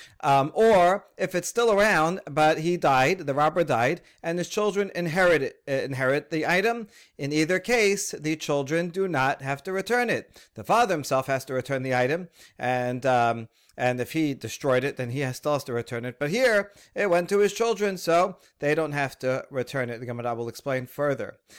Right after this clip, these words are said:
Uh, however, if it was something that can be a guarantee of a loan, meaning land, then the inheritors do have to return it. This is something that sticks around. It can't be destroyed, identifiable, right? Everybody knows this is that person's land.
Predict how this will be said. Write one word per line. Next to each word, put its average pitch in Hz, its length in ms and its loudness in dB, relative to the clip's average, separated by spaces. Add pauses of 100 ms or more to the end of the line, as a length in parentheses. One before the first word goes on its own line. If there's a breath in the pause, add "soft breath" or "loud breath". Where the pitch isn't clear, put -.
(160 loud breath)
Uh, 143 120 0
however, 165 600 4
if 190 160 -2
it 190 80 -2
was 160 120 0
something 160 440 -4
that 160 400 0 (320 soft breath)
can 156 160 -2
be 185 140 2
a 151 60 4
guarantee 165 520 0
of 123 80 -2
a 127 40 -2
loan, 165 320 2
meaning 113 240 -6
land, 139 520 0 (240 soft breath)
then 190 220 0
the 190 260 2
inheritors 185 580 0
do 247 320 -2
have 151 220 0
to 151 100 -2
return 139 340 0
it. 110 140 -8
This 160 160 -6
is 160 80 -10
something 175 360 -2
that 165 300 2 (280 soft breath)
sticks - 340 -2
around. 160 400 2
It 127 60 -8
can't 160 280 -2
be 165 160 -2
destroyed, 147 640 0 (220 soft breath)
identifiable, 160 1040 2
right? 151 140 0
Everybody 156 280 2
knows 151 300 2
this 151 160 -8
is 147 120 -6
that 135 160 -2
person's 156 380 -4
land. 131 340 -4